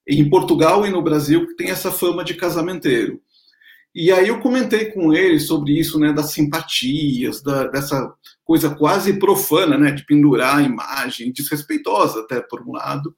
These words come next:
E ele falou, "Olha, por um lado, isso pode soar como desrespeitoso. Por outro, você só faz isso com quem você é próximo, né? O amigo próximo,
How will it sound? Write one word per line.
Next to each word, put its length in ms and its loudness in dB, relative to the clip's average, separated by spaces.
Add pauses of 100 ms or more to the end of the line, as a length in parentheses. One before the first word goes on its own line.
(480)
E 100 -2
ele 140 4
falou, 280 0
"Olha, 380 0 (220)
por 140 0
um 140 4
lado, 540 0 (100)
isso 300 -6
pode 240 -4
soar 540 0
como 300 -2
desrespeitoso. 1000 -2 (360)
Por 200 2
outro, 640 2 (360)
você 180 -4
só 160 -2
faz 340 0
isso 160 -4
com 120 0
quem 160 -4
você 140 -2
é 60 0
próximo, 520 0
né? 120 6
O 120 2
amigo 380 2
próximo, 720 0